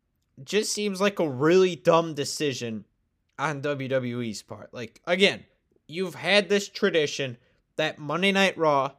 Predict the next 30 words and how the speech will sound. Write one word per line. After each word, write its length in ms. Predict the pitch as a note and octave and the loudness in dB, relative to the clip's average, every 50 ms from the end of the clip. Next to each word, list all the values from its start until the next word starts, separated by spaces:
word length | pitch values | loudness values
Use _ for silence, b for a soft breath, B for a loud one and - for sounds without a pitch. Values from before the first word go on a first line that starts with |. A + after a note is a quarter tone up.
| _ _ _ _ _ _ _ _ _ | _ _ _ _ _ _ _ _ _
has 200 | _ D3+ D3 C#3+ | _ -6 -6 -6
been 220 | C3+ - D#3 E3+ F#3 | -4 -2 -2 0 2
on 180 | G3 G#3 G3+ | 2 0 2
the 180 | G3 G3 F#3+ F3 | 0 0 2 2
air 280 | D#3+ D3 C3+ C3 A#2+ | 2 0 0 -2 -4
for 320 | G2+ - - - - C#3+ C3 | -8 -16 -16 -8 -6 -4 -4
over 260 | C3 D3+ C#3+ C3+ C3+ | -2 -4 -4 -6 -6
thirty 380 | C3 _ _ - D#3 E3+ F#3 G3+ | -8 _ _ 0 0 0 0 -2
years 440 | G3 F#3 D#3+ D3+ D3+ D3 C#3 - - _ _ | -2 0 0 0 0 0 -2 -6 -14 _ _
on 220 | C3+ C#3+ C#3 C3 B2+ | -10 -10 -10 -10 -10
T 240 | - - E3+ D#3 | -10 -10 -10 -10
V. 340 | C3+ B2 B2 A2 G#2 _ _ _ _ _ _ _ _ _ _ _ | -8 -10 -12 -14 -14 _ _ _ _ _ _ _ _ _ _ _
And 80 | - C3+ | -14 -10
that's 220 | C#3 D#3+ D3+ - | -10 -10 -6 -4
how 180 | - D#3 D3 - - | -4 -4 -4 -6 -10
everybody's 540 | - D3 D#3 E3 F#3 E3+ F#3 F#3+ F#3+ G3 F#3 | -8 -6 -6 -6 -2 2 2 4 4 2 0
been 160 | - F#3 F3 | 0 0 0
able 240 | F3 E3+ E3+ E3 E3 | 2 2 2 2 0
to 100 | - D#3 | -2 -6
get 180 | C3+ C#3 A#2 G2 | -6 -4 -6 -6
it. 120 | - _ _ _ _ _ _ _ _ _ _ _ _ _ _ _ _ _ _ _ | -10 _ _ _ _ _ _ _ _ _ _ _ _ _ _ _ _ _ _ _
And 180 | B2 B2 B2+ | -8 -6 -6
now 160 | C3+ C#3+ D3+ | -4 -4 -4
you're 220 | D#3+ D#3+ D#3 D#3 D3+ | -2 -2 0 -2 -2
moving 420 | C#3+ C#3 C#3+ D3 D3 C#3+ D3 C#3 | -2 -4 -4 -4 -4 -4 -4 -4
it 220 | C#3 C3+ - _ _ _ _ _ _ _ _ _ | -4 -6 -6 _ _ _ _ _ _ _ _ _
behind 320 | C#3+ C3 D3+ D3+ C#3+ C3+ | -2 -2 -2 -2 -6 -8
a 40 | B2+ | -10
streaming 400 | B2 - - C#3 B2 A2 G2+ F#2 | -12 -12 -12 -12 -12 -12 -14 -16
service. 540 | _ - - G#2 G2 F2+ F2+ - - - _ | _ -16 -14 -14 -16 -18 -20 -20 -20 -20 _